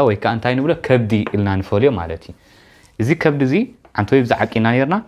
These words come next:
ሕጂ ብዝታሕት ንዕቅን ማለት እዩ። ኣብዚ ሰብዓን ሸውዓተን መፂ ኢለይ ኣሎ። ዓንተ ወይ ክንደይ ኢልና? ሰብዓ ዓቂና ነርና ማለት እዩ። ምክንያቱ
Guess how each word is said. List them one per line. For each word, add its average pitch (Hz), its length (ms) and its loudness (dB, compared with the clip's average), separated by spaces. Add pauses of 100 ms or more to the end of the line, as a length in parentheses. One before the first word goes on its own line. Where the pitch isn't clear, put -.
(200)
ሕጂ 107 200 -2
ብዝታሕት - 420 -6
ንዕቅን 92 360 -4
ማለት 85 260 -6
እዩ። - 80 -16 (1900)
ኣብዚ 101 200 2 (100)
ሰብዓን 104 300 0
ሸውዓተን 101 420 -2
መፂ 98 160 -2
ኢለይ 101 180 2
ኣሎ። 113 140 2 (180)
ዓንተ 107 220 -2
ወይ 135 140 2 (140)
ክንደይ 110 340 0
ኢልና? 120 140 2 (160)
ሰብዓ 107 320 0 (120)
ዓቂና 98 400 -2
ነርና 92 340 -2
ማለት 85 260 -6
እዩ። - 100 -20 (1160)
ምክንያቱ 160 340 -2